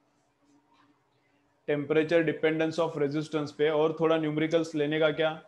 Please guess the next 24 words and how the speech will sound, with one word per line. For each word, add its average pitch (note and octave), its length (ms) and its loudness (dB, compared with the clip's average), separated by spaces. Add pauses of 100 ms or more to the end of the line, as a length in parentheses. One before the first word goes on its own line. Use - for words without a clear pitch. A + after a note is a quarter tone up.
(180)
क्या C3+ 100 -12
तुम D3+ 200 -6
लोग D#3+ 200 0
कर E3 120 2
सकते D#3+ 300 -2
हो C#3+ 80 2
घर C3+ 140 -4
पे? B2+ 180 -12
तुम्हारे D3 320 -2
हिसाब C#3+ 240 -4
से - 120 -8
बोलो D#3 220 -4
मुझे, A#2 240 -12 (1700)
temperature D3 680 0
dependence C#3+ 580 -4
of D#3+ 220 -4
resistance, C#3 680 -6
इसका C#3 320 -6
एक C3+ 180 -6
दो D#3 120 -2
numerical D3 500 -2
लेने C#3 280 -4
का D#3+ 180 2 (560)
क्या C#3+ 200 4